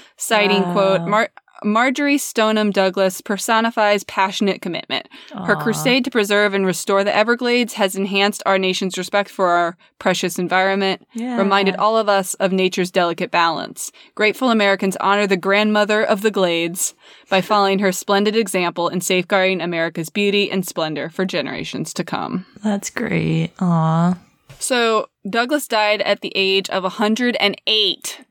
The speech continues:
Speaker 2: Whoa. Oh my gosh.
Speaker 1: On May
Speaker 2: All right.
Speaker 1: fourteenth, nineteen ninety-eight.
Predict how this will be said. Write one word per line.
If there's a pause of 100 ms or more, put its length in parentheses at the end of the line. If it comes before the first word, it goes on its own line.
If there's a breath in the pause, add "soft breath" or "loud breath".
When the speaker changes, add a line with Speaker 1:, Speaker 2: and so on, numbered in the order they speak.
(200)
Speaker 2:
Whoa.
Oh
my
gosh. (720)
Speaker 1:
On
May
Speaker 2:
All
right.
Speaker 1:
fourteenth,
nineteen
ninety-eight.